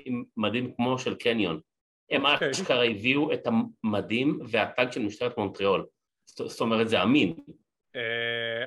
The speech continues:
Speaker 2: אה, אולי נצא מנקודת הנחה שהם אשכרה הביאו שוטרים אמיתיים ממונטריאול?
Speaker 1: יכול להיות.
Speaker 2: יכול להיות. ביקשו טובה.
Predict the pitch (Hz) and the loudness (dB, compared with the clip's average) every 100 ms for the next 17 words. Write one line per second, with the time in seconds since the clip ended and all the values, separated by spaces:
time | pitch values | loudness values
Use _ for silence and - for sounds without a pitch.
0 | - 107 107 - 107 104 123 175 196 202 | -6 -6 -6 -10 -10 -4 0 0 0 -2
1 | 196 190 175 - 180 180 170 165 165 151 | -2 -4 -6 -8 -6 -6 -6 -6 -4 -6
2 | 160 147 160 151 160 143 160 - 151 - | -6 -6 -6 -6 -6 -6 -8 -8 -10 -6
3 | 147 160 156 147 147 143 143 139 131 131 | -6 -4 -4 -6 -6 -6 -6 -6 -8 -10
4 | 117 110 135 - - 196 320 285 - - | -10 -8 -10 -14 -2 0 2 0 -4 -14
5 | _ - 330 494 539 554 - _ _ _ | _ -14 -4 0 0 0 -6 _ _ _
6 | - 175 226 175 - 277 330 311 302 | -20 -18 -14 -12 -10 -6 -2 2 2